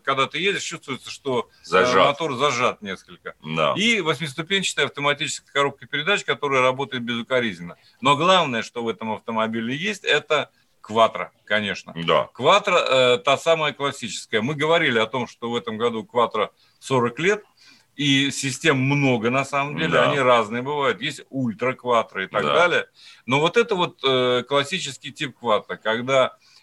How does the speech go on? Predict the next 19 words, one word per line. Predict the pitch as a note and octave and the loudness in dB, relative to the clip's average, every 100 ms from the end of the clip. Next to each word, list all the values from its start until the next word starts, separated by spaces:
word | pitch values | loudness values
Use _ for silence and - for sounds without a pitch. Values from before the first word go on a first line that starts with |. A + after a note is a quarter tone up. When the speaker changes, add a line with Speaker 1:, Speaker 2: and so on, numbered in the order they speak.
| _ | _
Speaker 1:
львиная | A#2 D3 D3+ C3 B2+ | -6 -2 0 0 0
доля, | C3 B2+ A#2+ A2 | 0 0 0 -2
э, | - A2+ A2 A2+ | -2 -2 -2 -2
момента | A#2+ B2+ B2+ A2+ - | 0 0 0 -4 -4
и | A#2 | -4
мощности | A#2+ G#2+ - F#2+ G#2 | -4 -6 -8 -16 -14
подается | - A2 A#2+ A2+ G2 G2+ | -8 -2 0 0 -4 -14
все-таки | - G#2+ G#2+ - G#2+ F2+ _ G2 | -16 -14 -14 -10 -10 -10 _ 2
Speaker 2:
На | A2 | 4
задние | F#2+ F#2 A2+ A#2 | 6 4 6 2
Speaker 1:
на | |
задние | A#2 A#2 A2 A2 | 6 6 6 2
Speaker 2:
колеса. | F3 | 0
Speaker 1:
колеса. | F3 E3 D#3 - _ _ - - | -4 -6 -12 -16 _ _ -20 -12
Передние | - C3+ F#3+ | -4 0 2
Speaker 2:
Шестьдесят | D#3 E3+ - - F2+ | 2 4 4 4 2
процентов, | D2+ C#2 - C2 - | 0 -6 -8 -12 -8
Speaker 1:
но | |
на | F#2+ | -2